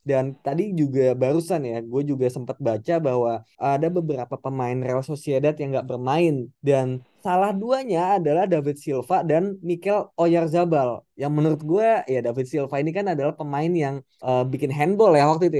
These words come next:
ya. Dia shoot, kemudian kena ke tangannya Martinez gitu. Jadi menurut gue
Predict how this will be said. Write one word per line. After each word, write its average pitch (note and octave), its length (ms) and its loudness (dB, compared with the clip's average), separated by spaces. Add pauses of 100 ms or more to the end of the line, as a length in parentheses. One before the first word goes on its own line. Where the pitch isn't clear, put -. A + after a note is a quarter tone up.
ya. C3 80 2 (160)
Dia B2+ 320 0
shoot, F#3 480 -4
kemudian D#3 800 -2
kena B2+ 400 -6 (160)
ke C3+ 160 -14
tangannya B2+ 480 -4
Martinez D#3 560 -2
gitu. B2+ 240 -6
Jadi C#3+ 320 -2 (160)
menurut D3 240 -2
gue C#3+ 280 0